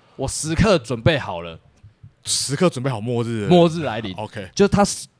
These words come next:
Speaker 1: 霹雳腰包嘛，监视器嘛。
Speaker 2: 嗯。
Speaker 1: 总之他那时候就坐下来，他就问我说：“哦，你们一起来的，那，哎，那他是音乐人啊，你是做什么的？”这样。
Speaker 2: 呃。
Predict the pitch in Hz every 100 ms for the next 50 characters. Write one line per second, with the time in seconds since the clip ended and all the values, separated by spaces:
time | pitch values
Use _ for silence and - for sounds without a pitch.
0 | 185 - - 196 175 151 139 131 98 160
1 | 160 160 165 - 131 98 85 107 104 101
2 | _ _ - 165 226 220 220 196 190 180
3 | 170 147 131 113 151 156 160 117 107 123
4 | 123 - _ _ _ _ 127 117 120 135
5 | - 110 92 92 95 135 127 - 190 214
6 | 180 170 165 160 160 147 143 101 87 _
7 | _ _ 135 123 117 113 127 - 87 80
8 | 80 95 90 120 107